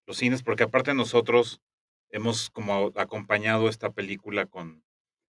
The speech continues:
funciones en escuelas, con una campaña de impacto, con ruta de festivales, con, como que estamos haciendo un gran esfuerzo en, en que esté en todos lados.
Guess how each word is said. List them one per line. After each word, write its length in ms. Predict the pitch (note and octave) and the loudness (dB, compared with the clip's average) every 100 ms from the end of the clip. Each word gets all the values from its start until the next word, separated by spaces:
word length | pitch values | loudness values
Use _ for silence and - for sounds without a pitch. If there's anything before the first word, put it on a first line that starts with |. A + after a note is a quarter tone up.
| _ | _
funciones 540 | - A2+ A#2+ G#2+ - | -6 -2 0 0 -6
en 60 | F2 | -10
escuelas, 640 | - - C#3 C#3+ B2 A#2 | -14 4 8 8 8 4
con 120 | F#2+ | -4
una 120 | F#2 | -12
campaña 320 | F2 E2+ E2+ E2+ | -12 -12 -8 -8
de 60 | |
impacto, 500 | E2+ B2+ B2+ B2+ G2 | -4 4 4 4 -8
con 180 | G2 F2+ | -16 -18
ruta 280 | F2 - F2+ | -20 -10 -8
de 120 | E2 | -8
festivales, 720 | - - F2 A2+ A#2+ A2 F#2 | -14 -20 2 6 6 4 -2
con, 260 | - F2 D#2+ _ _ _ | -8 -18 -20 _ _ _
como 160 | G#2+ G#2 | -16 -8
que 60 | |
estamos 300 | A#2+ C3 B2+ | -2 0 -2
haciendo 300 | G#2+ B2 A#2 | -6 -4 -2
un 60 | A#2 | 0
gran 220 | A2+ A2+ | 2 2
esfuerzo 540 | A2 - G#2 F#2+ G#2+ G2 | -2 -2 -2 -2 -6 -8
en, 240 | E2+ D#2+ _ _ _ _ _ _ | -10 -18 _ _ _ _ _ _
en 100 | G2 | -14
que 80 | - | -4
esté 140 | - | 4
en 100 | A2+ | 6
todos 280 | A#2 A2 G2+ | 8 6 6
lados. 460 | A2 A2 C#3+ E3+ | 6 6 4 0